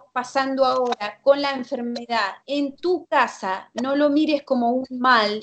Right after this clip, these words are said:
si bien en lo físico obviamente se ve como un mal, pero quiero decir que sepas sacarle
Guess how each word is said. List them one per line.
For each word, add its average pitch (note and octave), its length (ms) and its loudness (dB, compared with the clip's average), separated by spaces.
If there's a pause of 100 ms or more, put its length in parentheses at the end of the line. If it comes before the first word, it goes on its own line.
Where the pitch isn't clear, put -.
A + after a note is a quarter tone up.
si A#3 320 -6
bien D4+ 360 4
en C#4 120 -2
lo B3 100 2
físico D4 520 -2
obviamente A3+ 580 0
se F#3+ 160 -8
ve G3+ 140 -4
como G3+ 220 -4
un G3+ 100 -2
mal, G3+ 340 2 (580)
pero A3+ 240 4
quiero D4 240 4
decir C4+ 480 0 (220)
que A#3+ 420 4 (140)
sepas E4 460 2
sacarle C#4+ 380 0